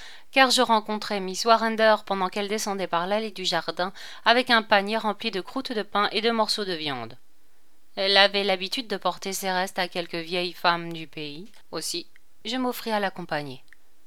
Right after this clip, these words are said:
Est-ce chez la vieille Venables ou chez la bonne femme Telforth que vous allez aujourd'hui ? » demandai-je. « Ni chez l'une, ni chez l'autre, » dit-elle en souriant. « Il faut que je vous dise la vérité, monsieur Lawrence.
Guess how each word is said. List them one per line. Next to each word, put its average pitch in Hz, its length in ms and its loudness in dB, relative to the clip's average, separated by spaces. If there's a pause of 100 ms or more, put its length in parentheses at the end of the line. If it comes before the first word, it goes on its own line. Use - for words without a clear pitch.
(380)
Est-ce 277 160 6
chez 302 300 4
la 277 160 4
vieille 247 380 2
Venables 226 480 0 (300)
ou 269 260 -4
chez 262 180 2
la 233 140 6
bonne 214 240 0
femme 214 360 2
Telforth 196 1000 -2
que - 80 -6
vous 196 280 -2
allez 190 180 2
aujourd'hui ? » 190 480 -4 (120)
demandai-je. « 196 580 -6 (1120)
Ni 233 160 -10
chez 233 220 0
l'une, 190 380 -6 (220)
ni 269 160 -8
chez 269 200 0
l'autre, » 170 460 -10 (140)
dit-elle 170 380 4
en 160 80 -4
souriant. « 160 400 -4 (500)
Il 185 220 -8
faut - 200 -10
que 185 140 -10
je 180 140 -4
vous 170 180 -10
dise 175 260 -12
la 180 140 -6
vérité, 170 540 -10
monsieur 180 360 -6
Lawrence. 165 640 -10